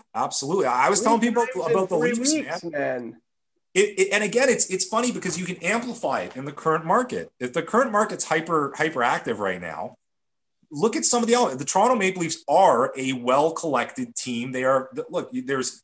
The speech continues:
Speaker 1: Toronto Maple Leaf jerseys and Mike Myers movies. Uh, uh, a, a, a wrestler, uh, from, from A E W, who was formerly of W W E, died recently, and he was a big Maple Leaf fan. Maple Leafs are in the popular culture. And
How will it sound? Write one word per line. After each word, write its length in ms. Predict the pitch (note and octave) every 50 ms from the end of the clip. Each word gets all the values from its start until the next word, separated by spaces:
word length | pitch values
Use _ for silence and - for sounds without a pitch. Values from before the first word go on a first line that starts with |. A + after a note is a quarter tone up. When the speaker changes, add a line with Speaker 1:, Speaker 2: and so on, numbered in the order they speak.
| _ -
Speaker 1:
Toronto 280 | D3 C#3+ D3+ F3 E3+
Maple 220 | D#3+ E3 D#3+ D#3+ D#3+
Leaf 140 | D3 C3
jerseys 600 | A2+ A#2 C#3+ C#3+ D3+ D3 - _ - D#3 D#3+ D3+ B2+
and 80 | A2
Mike 240 | G#2+ A#2+ C#3 C#3 -
Myers 380 | B2+ B2+ C#3 C#3 C#3+ C3+ A#2 B2
movies. 480 | C3+ C#3 C#3+ C#3 D3 D3 D3 C#3 B2
Uh, 240 | A#2+ G#2+ G#2 G2+ G2 - - - _ _ _ _ _ _ _ _ -
uh, 240 | A2+ A#2 A#2 A2+ G#2+ - - A#2
a, 440 | A#2 - - - - - - - A#2
a, 100 | B2 A#2+ B2
a 80 | B2
wrestler, 720 | A#2 A#2+ C#3+ D#3 D#3+ - - D#3 D#3 D3+ D3+ D3+ D3+ D3 -
uh, 200 | C3 B2 A#2+ A#2+
from, 420 | A#2+ - C3+ A#2+ A#2 A#2 A#2 A2+ -
from 200 | - B2 A2+ A2 A2
A 40 | B2+
E 180 | C3 B2+ B2+ A#2+
W, 380 | A#2 B2 B2+ C3 C3 B2+ C3 B2
who 60 | A#2
was 120 | G#2+ -
formerly 420 | - - C3 B2+ C3 B2+ B2+ B2+ A#2+
of 80 | A2 A2
W 240 | A#2+ A#2 A#2+ A#2+
W 180 | A#2+ A2+ A2+ A2+
E, 60 | A2
died 380 | G#2+ A2 A2 A#2 B2 C3+ C#3 B2+
recently, 400 | C3+ C3 B2+ - - A#2 B2 B2
and 80 | A#2+
he 80 | A2+ A#2
was 100 | A#2 A2+
a 60 | A#2+
big 200 | G#2+ B2 A#2+ A2
Maple 280 | A2 A#2 B2 B2 - C3
Leaf 200 | C3 B2+ B2 -
fan. 420 | - C3+ C3 C3+ C3+ C3+ C3 B2 - - _ _ _ _
Maple 220 | C#3 E3+ F#3+ A3+
Leafs 160 | A3 G#3 -
are 140 | G3 - - -
in 300 | E3 D#3+ E3+ E3 D#3+ D#3
the 80 | D3 C3+
popular 480 | - - C3+ C3 C3 - C3+ B2+ A#2+
culture. 460 | - - A2 G2 - - E3+ G3 G3+ - - - - _ _
And 400 | F#3 G3+ G3+ G3+ G#3 G#3 G3+ -